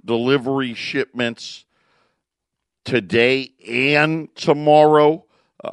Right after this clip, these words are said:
obviously, with the M L K holiday today, um, may do some interference, but all the silver that's coming, uh, is coming U P S and FedEx,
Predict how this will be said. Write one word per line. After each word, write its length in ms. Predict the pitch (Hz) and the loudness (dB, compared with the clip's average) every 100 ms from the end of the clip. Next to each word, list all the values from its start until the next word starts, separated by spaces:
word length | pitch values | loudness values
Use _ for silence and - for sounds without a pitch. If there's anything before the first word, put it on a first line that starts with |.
| - | -2
obviously, 800 | 123 135 139 135 - 135 131 131 | 2 2 0 -2 -4 -4 -4 -2
with 240 | 120 104 | -4 -4
the 160 | 107 120 | -2 -2
M 160 | 131 | 2
L 140 | 120 117 | 2 2
K 240 | 131 113 | -2 -2
holiday 640 | - - 139 143 127 127 131 | -2 2 4 6 4 0 0
today, 600 | 120 113 123 123 123 117 _ _ _ _ - | -2 0 0 2 0 -6 _ _ _ _ -4
um, 800 | 98 98 95 98 95 101 90 82 _ _ _ _ - - | 2 4 4 2 0 -8 -18 -20 _ _ _ _ -20 -20
may 680 | 107 113 117 127 147 147 127 | -12 -6 2 4 4 2 -2
do 260 | 120 139 139 | -8 -8 -6
some 160 | 127 | -10
interference, 340 | 131 127 135 117 | -10 -6 -8 -4
but 140 | 123 | -2
all 240 | 127 170 | 2 2
the 100 | 147 | 0
silver 340 | 135 - 139 127 | -4 -4 -4 -4
that's 220 | 110 - | -10 -12
coming, 480 | - 135 127 120 110 _ _ _ | -6 -4 -4 -6 -10 _ _ _
uh, 220 | 104 107 | 0 2
is 140 | 98 95 | 2 0
coming 320 | 131 123 110 | -2 -2 -4
U 140 | 123 | -6
P 200 | 127 127 | -6 -2
S 160 | 120 110 | -2 -2
and 140 | 104 - | -10 2
FedEx, 560 | 170 151 110 - - | 2 2 -2 -6 -18